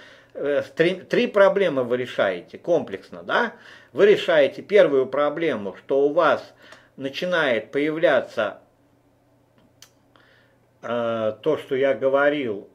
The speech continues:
где это Django делось, то, что у вас начинает появляться, то те конструкции, то есть органи-, конструкция организации кода.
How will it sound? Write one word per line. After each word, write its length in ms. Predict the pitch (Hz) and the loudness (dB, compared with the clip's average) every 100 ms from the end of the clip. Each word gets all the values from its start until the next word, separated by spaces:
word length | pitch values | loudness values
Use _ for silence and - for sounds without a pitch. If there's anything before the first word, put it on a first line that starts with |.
| _ _ _ | _ _ _
где 460 | 110 95 101 120 | -20 -18 -12 -10
это 400 | 113 92 113 - | -10 -10 -14 -14
Django 560 | 98 101 135 185 180 170 | -18 -12 -10 -10 -8 -8
делось, 560 | 151 165 156 151 - - - _ _ _ _ _ _ _ _ | -6 -6 -6 -8 -12 -20 -20 _ _ _ _ _ _ _ _
то, 200 | 180 233 | 2 2
что 300 | 156 165 156 | 2 -2 -2
у 60 | 156 | 0
вас 320 | 190 170 - | 0 0 -4
начинает 640 | 123 - 156 175 147 - | -16 -14 -8 -4 -4 -4
появляться, 920 | 127 131 143 170 151 120 - 90 - _ _ - - _ _ _ - | -8 -6 -4 -4 -4 -6 -12 -14 -14 _ _ -20 -20 _ _ _ -2
то 500 | 190 185 123 - - | 2 4 2 -2 -10
те 160 | - 180 | -4 -4
конструкции, 880 | 160 139 - 226 233 - 135 104 | -4 -8 -6 -6 -6 -10 -8 -8
то 160 | 101 151 | -6 -6
есть 260 | 151 - | -6 -6
органи-, 380 | 139 147 147 165 | -6 -6 -6 -10
конструкция 640 | - 156 151 156 233 - 156 | -8 -6 -6 -6 -8 -4 -4
организации 720 | 135 151 147 185 185 - 165 | -2 -6 -4 -4 -4 -6 -8
кода. 480 | 170 175 98 82 | -4 -2 -2 -6